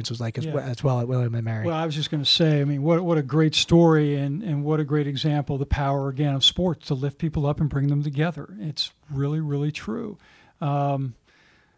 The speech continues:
Speaker 2: I love my experience at William and Mary. Unfortunately,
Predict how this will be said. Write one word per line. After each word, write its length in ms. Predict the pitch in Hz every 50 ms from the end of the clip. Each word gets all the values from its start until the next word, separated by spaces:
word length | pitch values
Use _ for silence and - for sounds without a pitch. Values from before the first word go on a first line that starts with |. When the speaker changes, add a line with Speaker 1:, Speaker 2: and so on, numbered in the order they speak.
| _ _ _ _ _ _ _ _ _
Speaker 2:
I 120 | - 165 220
love 320 | 202 160 165 170 175 156
my 140 | 160 160 151
experience 460 | 151 - - - 160 151 151 147 -
at 80 | 196 214
William 200 | 160 156 156 151
and 100 | 147 151
Mary. 240 | 151 151 151 160 - -
Unfortunately, 1200 | 226 156 147 135 - - _ - 185 208 226 214 - - 151 131 131 147 131 131 131 135 143 147